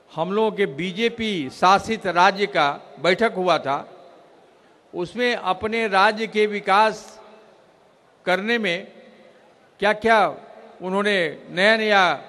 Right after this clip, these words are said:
चीज़ों का लगाया है। उनका कहना था उस दिन कि हम अपने हर एक गांव के लोगों से बात कर सकते हैं, हर एक जो डीएम है उसे चार घंटे में पूरे गुजरात के लोगों, डीएम से बात कर सकते हैं।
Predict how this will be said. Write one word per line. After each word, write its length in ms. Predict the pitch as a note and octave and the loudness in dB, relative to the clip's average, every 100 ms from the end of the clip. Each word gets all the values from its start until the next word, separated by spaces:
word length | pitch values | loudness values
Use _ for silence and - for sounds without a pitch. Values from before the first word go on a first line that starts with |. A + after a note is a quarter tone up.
| - - - - _ - | -20 -20 -20 -20 _ -12
चीज़ों 260 | F#3 G3 G#3+ | -6 -2 -2
का 280 | G#3 F#3+ | 0 0
लगाया 460 | E3 E3+ E3+ G#3 G#3+ | 0 2 4 6 4
है। 280 | C#3+ F#2+ F2 - - - _ _ _ _ _ _ _ | 2 -2 -12 -20 -20 -20 _ _ _ _ _ _ _
उनका 300 | E3 F#3 A3 | -12 -4 0
कहना 380 | G#3+ G3 F#3+ A3+ | 0 2 0 0
था 200 | A3 G3+ | 2 2
उस 260 | A3 G#3+ - | 2 0 -2
दिन 340 | G3 E3 G#3+ - - - - - _ _ _ _ _ _ _ _ _ _ _ - | -2 -2 -6 -20 -20 -20 -20 -20 _ _ _ _ _ _ _ _ _ _ _ -10
कि 80 | F3 | -6
हम 240 | D#3+ G#3 | -4 -2
अपने 320 | G#3+ G#3 G#3+ | -2 -2 -2
हर 240 | F#3+ D3+ G3 | -2 0 2
एक 260 | B3 G#3 | 2 2
गांव 280 | G3 G#3+ A3 | 0 0 0
के 120 | F#3+ | -2
लोगों 260 | G#3 G3+ G3+ | 0 0 -2
से 160 | G3+ G3+ | -4 0
बात 320 | F#3 F#3+ G3 | 2 2 0
कर 120 | G3 | -4
सकते 320 | G3+ F#3+ G3+ | -4 -8 -4
हैं, 340 | F#3 F#3+ G#3 - - - - - | -4 -4 -8 -12 -20 -20 -20 -6
हर 160 | D3 G3+ | 0 4
एक 360 | B3 - F#3+ | 4 4 -4
जो 180 | F3+ G3 | -4 -2
डीएम 460 | E3+ F#3+ A3 A#3+ F3 | -2 -2 -2 0 0
है 360 | D#3 F3+ G3+ - - F3 | 0 -2 -4 -16 -16 -10
उसे 280 | F3 G3 | -4 -4
चार 340 | F3+ G3 A3 A3+ | -2 2 4 4
घंटे 540 | G3 D#3 E3+ F#3+ A#3 | 0 -4 -4 0 0
में 140 | A3+ G#3+ | 0 -2
पूरे 640 | G3+ G#3+ A#3 G#3+ F#3+ D#3+ C#3 C3+ | -4 0 4 4 4 0 -8 -10
गुजरात 460 | E3 E3+ G3 A3 G#3+ | -6 2 4 4 0
के 100 | F#3+ | -2
लोगों, 640 | F#3 F3+ F#3 E3 D#3+ D#3+ | -2 -2 -6 -10 -10 -10
डीएम 280 | E3+ F3+ E3 | -6 -6 -4
से 120 | E3 | -4
बात 260 | D3+ C#3 - | -2 -2 -2
कर 140 | A#2+ | -12
सकते 320 | G#2+ G2 - | -12 -16 -18
हैं। 140 | F#2+ | -20